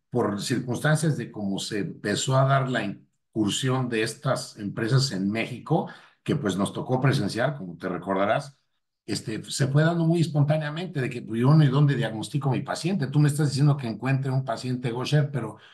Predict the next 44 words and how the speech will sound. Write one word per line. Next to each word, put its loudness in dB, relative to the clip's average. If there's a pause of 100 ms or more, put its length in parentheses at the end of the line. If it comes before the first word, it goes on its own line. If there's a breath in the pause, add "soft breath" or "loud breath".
¿y -4
cómo 6
lo 2
identifico, -4
no? -4 (400 loud breath)
Entonces, 2 (200 loud breath)
creo 4
que 4
empezamos 2
a 4
armar, 0
ahora -2
sí, -2
una -2
orquesta -2
sinfónica 0
donde -8 (100)
yo -2
te 2
ayudo 4
desde -2
el -4
diagnóstico, 0
la -2
educación -4
médica, -4
la -4
sospecha, -6 (240 loud breath)
la -2
canalización. -2 (380 soft breath)
Eh, -2
ya 4
decía -4
también -2
Daniela -2
sobre -2
el -6
tema 0
de -2
los -6
estudios 0
de, -6
por -10
fuera. 0